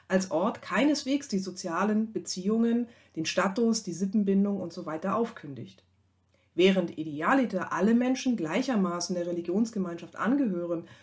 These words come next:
und in Bezug auf Sünde und Buße auf ihr Selbst zurückgeworfen sind, herrscht im Prinzip außerhalb die stratifikatorische Ordnung, in der eine Person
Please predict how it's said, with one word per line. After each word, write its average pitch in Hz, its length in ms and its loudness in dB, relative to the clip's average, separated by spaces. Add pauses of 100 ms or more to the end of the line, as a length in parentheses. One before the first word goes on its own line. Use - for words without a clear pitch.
(140)
und 196 120 -2
in 190 140 6
Bezug 262 320 0
auf 170 180 -4
Sünde 202 520 2
und 170 320 -8
Buße 214 400 0
auf - 100 -8
ihr 151 100 -4
Selbst 208 580 -2
zurückgeworfen 180 1300 -4
sind, 214 320 -2 (580)
herrscht 269 300 4
im 214 160 0
Prinzip 208 680 2
außerhalb 311 720 2
die 240 100 -4
stratifikatorische 226 1000 -4
Ordnung, 170 480 -4 (180)
in 170 120 -12
der 170 160 -2
eine 170 180 -4
Person 190 560 0